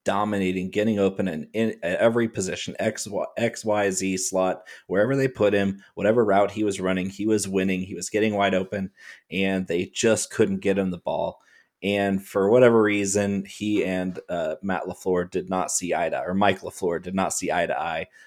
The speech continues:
LaFleur yanked him off the field multiple times. Elijah Moore is uber, uber, mega talented. He is an alpha in the making.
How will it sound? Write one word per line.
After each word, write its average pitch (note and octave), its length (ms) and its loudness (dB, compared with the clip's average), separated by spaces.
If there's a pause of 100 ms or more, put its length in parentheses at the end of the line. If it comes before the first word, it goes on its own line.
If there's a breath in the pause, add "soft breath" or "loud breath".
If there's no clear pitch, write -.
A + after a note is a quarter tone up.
(140 soft breath)
LaFleur F#2+ 600 2
yanked F#2+ 300 -2
him G2 100 -2
off F2 200 -4
the - 80 -20
field F2+ 320 -4
multiple - 380 -8
times. F2 580 -8 (340 soft breath)
Elijah A#2+ 380 6
Moore G2+ 280 4
is F#2 360 0 (320)
uber, A2+ 640 4
uber, G2+ 480 4
mega G2 580 4
talented. F2+ 640 -2
He A2+ 320 0
is G2 200 2
an G2 100 -4
alpha F#2+ 460 2
in F#2 160 -2
the E2+ 80 -6
making. F2+ 560 -6